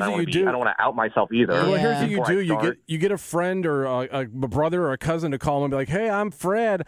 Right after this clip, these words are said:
Speaker 2: I wanna apply for this job. Does medical marijuana keep me from getting this job?" And then hear
Speaker 1: Oh
Speaker 2: what they
Speaker 1: my
Speaker 2: say.
Speaker 1: God, that's a good idea.
Speaker 2: Yeah. You
Speaker 1: All right,
Speaker 2: don't,
Speaker 1: there we
Speaker 2: you
Speaker 1: go.
Speaker 2: don't do it 'cause the fucking, yeah, you don't wanna dime yourself in
Speaker 1: Right,
Speaker 2: already.
Speaker 1: come back to me. Right, right.
Speaker 2: Yeah. But have somebody else do it. Say they're applying for a job or they see a job available. You know, "Hey, you,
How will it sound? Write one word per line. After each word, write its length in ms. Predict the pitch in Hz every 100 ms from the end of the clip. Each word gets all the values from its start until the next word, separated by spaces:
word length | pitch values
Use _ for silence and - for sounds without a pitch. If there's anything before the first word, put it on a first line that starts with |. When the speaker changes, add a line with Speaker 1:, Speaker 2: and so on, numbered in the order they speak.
| - 151
Speaker 2:
I 80 | 170
wanna 220 | 220 220
apply 280 | 196 202 202
for 100 | 196
this 140 | 190
job. 300 | 147 196 208
Does 80 | 180
medical 420 | 190 202 202 202
marijuana 580 | 202 202 202 196 208 202
keep 200 | - 220
me 80 | 208
from 160 | 185 185
getting 160 | 202
this 140 | 196 160
job?" 460 | 190 196 208 226 226 -
And 140 | 131
then 200 | 139 139 139
hear 160 | 123 147
Speaker 1:
Oh 20 |
Speaker 2:
what 60 | 135
they 60 |
Speaker 1:
my 40 | 160
Speaker 2:
say. 100 | 127
Speaker 1:
God, 100 | 107
that's 140 | 101
a 60 | 101
good 100 | 90
idea. 400 | 87 87 82 82
Speaker 2:
Yeah. 380 | - 185 160 82 98 _ _ _ _ _
You 180 | 127 202
Speaker 1:
All 40 |
right, 100 | 254 -
Speaker 2:
don't, 80 | 87
Speaker 1:
there 100 | 117
we 80 |
Speaker 2:
you 120 | 143 262
Speaker 1:
go. 40 |
Speaker 2:
don't 220 | 269 147 123
do 180 | 127 135
it 180 | 170
'cause 160 | - 151
the 80 | 151
fucking, 380 | - 190 175 185
yeah, 80 |
you 120 | 185 180
don't 120 | 220
wanna 180 | 175 151 -
dime 260 | 139 160 156
yourself 340 | 143 151 123
in 100 | 156
Speaker 1:
Right, 40 | 190
Speaker 2:
already. 160 | 117 107
Speaker 1:
come 100 | -
back 220 | 120 110
to 80 | 123
me. 240 | 127 110
Right, 340 | 107 113 98
right. 180 | 107 101 196
Speaker 2:
Yeah. 240 | 92 85 - _ _ _
But 80 | -
have 140 | 156 165
somebody 220 | 190 165
else 160 | 202 -
do 100 | 147
it. 60 |
Say 140 | 139 147
they're 80 |
applying 340 | 151 147 151 151
for 100 | 151
a 40 |
job 300 | 127 135 147
or 40 | 139
they 80 | 127
see 140 | 147
a 60 | 135
job 200 | 131 135
available. 380 | 131 135 135
You 80 | 139
know, 100 | 117
"Hey, 120 | 117 131
you, 220 | 127